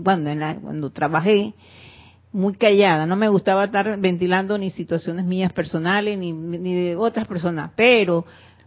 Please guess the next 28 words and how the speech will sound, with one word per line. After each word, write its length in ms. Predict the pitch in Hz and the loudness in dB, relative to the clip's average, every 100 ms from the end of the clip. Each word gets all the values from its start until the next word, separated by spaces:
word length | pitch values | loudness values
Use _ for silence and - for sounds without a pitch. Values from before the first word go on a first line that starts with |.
| _ _ | _ _
¿qué 140 | 208 202 | 0 2
pasa? 340 | 202 208 226 | 2 2 0
Que 120 | - | -2
entonces 440 | 170 175 180 208 190 | -4 -2 -2 0 0
los 140 | 170 | 0
compañeros 760 | 175 160 160 160 160 165 180 180 - - _ _ _ _ | -2 -4 -6 -4 -4 -2 -2 -6 -18 -20 _ _ _ _
ya 280 | 143 170 175 | -2 0 0
me, 180 | 185 180 | -4 -8
me, 320 | 175 165 156 151 | -8 -4 -2 -2
como 200 | 175 175 | -2 -2
dicen 280 | 180 202 180 | 0 -2 -2
uno, 240 | 196 196 | 0 2
lo 140 | 185 | 4
relegaban 600 | 170 180 175 170 180 196 | 2 2 0 2 2 4
a 140 | 196 185 | 2 2
un 180 | 190 160 | 2 4
segundo 500 | 202 - 220 214 - - - | 6 8 6 2 2 -2 -4
<laughs> 140 | 320 294 | -10 -2
por 180 | 190 | 0
allá 360 | 185 180 214 262 330 | 2 4 4 4 0
para 280 | 208 196 - | 0 0 -2
que 320 | 185 175 - - - - | -2 -2 -10 -20 -20 -4
no 180 | 185 190 | 4 6
hablara 500 | 190 208 202 214 208 | 8 8 6 6 2
o 80 | |
no 100 | 180 | 2
fueras 260 | 175 190 185 | 2 4 2
ami-, 260 | 190 180 | 0 -4